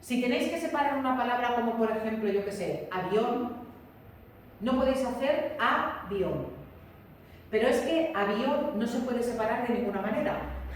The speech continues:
porque no podéis separar la A, no la podéis dejar sola, y después, bión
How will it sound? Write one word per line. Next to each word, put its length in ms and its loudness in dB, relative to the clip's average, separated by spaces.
porque 380 6
no 140 2
podéis 240 2
separar 460 2
la 100 2
A, 360 2
no 100 0
la 120 2
podéis 200 4
dejar 260 0
sola, 380 2
y 140 0
después, 640 2
bión 640 2